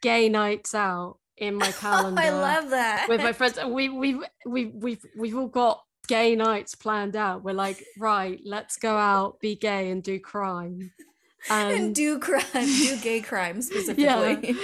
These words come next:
Speaker 2: <laughs>
Speaker 1: exactly. Like the, you know, I don't know if people are aware of the possum memes and the raccoon memes. They've kind of become a bit of a
Speaker 2: No.
Speaker 1: thing. They, they've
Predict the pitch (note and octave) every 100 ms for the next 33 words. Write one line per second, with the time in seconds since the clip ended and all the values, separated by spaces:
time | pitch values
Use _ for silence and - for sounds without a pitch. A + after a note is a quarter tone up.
0 | F#4 - B3 A#3+ A#3+ - A3 A#3+ C#4 C#4+
1 | C4 A#3+ A3 A3+ A3+ G#3+ G3+ - A3 A#3
2 | A3+ A3 G#3 G#3 - G#3+ - _ _ A#3+
3 | A3+ G#3 G#3 G3 G#3 G3 F#3+ - - G3
4 | - G#3+ - A3+ A3 A3 A3+ G#3+ G3 F3+
5 | G3 G3 G#3 G3 G#3 A3 A#3+ A#3 G3+ -
6 | A3 G#3+ G#3+ - D#4 C#4+ C4+ G#3+ F#3+ F#3+
7 | - A#3+ A3+ A3 - - - - _ -
8 | C4 C4 E4